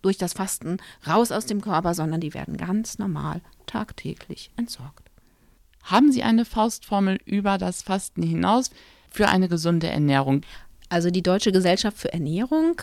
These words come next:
Speaker 1: ähm, hat zehn Regeln verfasst. Und diese zehn Regeln kennzeichnen einfach eine vollwertige Ernährung.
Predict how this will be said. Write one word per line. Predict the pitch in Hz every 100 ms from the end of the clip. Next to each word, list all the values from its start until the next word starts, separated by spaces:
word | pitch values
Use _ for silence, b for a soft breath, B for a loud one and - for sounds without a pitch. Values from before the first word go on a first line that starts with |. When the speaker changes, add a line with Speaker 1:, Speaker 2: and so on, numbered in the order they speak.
| -
Speaker 1:
ähm, | 214 226 226 233 233
hat | 233 - - - -
zehn | - - 233 262
Regeln | 208 202 262 294 339 440 494 B B B
verfasst. | - 294 - 311 381 - - - - B B B B B B
Und | - 226
diese | 262 277
zehn | - 226
Regeln | 214 226 226 226
kennzeichnen | - 240 - 208 220 233 202
einfach | 156 180 190 190 -
eine | - 160 170
vollwertige | - 185 202 170 175 151 -
Ernährung. | 165 175 226 269 262 262 269